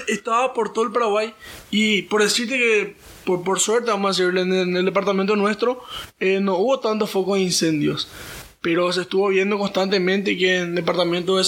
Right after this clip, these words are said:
Central, etcétera, los incendios empezaron, arrasaron casas, etcétera. Y es bastante atroz ver todo esto.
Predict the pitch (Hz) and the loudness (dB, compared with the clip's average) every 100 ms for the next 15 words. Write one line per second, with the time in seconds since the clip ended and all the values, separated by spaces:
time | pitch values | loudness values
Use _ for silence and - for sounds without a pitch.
0 | 165 151 180 190 185 175 185 185 180 180 | 0 0 2 2 2 0 0 0 -2 -4
1 | - - - 180 185 180 175 180 196 190 | -10 -18 -8 0 2 2 0 2 2 2
2 | 180 - 165 180 180 165 160 180 170 - | 0 0 2 2 0 -2 0 0 0 0
3 | 175 180 175 170 165 - - - - - | 2 2 2 -2 -8 -16 -16 -16 -14 -4
4 | 196 180 - - 147 147 - 165 156 - | 0 0 0 0 -2 -2 -4 -4 -2 0
5 | 170 165 170 156 - - - - 147 160 | 0 0 0 0 -4 -12 -10 -4 -2 2
6 | 208 - 202 214 202 196 240 226 196 208 | 0 0 0 0 0 0 2 0 0 0
7 | 185 160 180 160 139 | 0 0 -2 -2 -2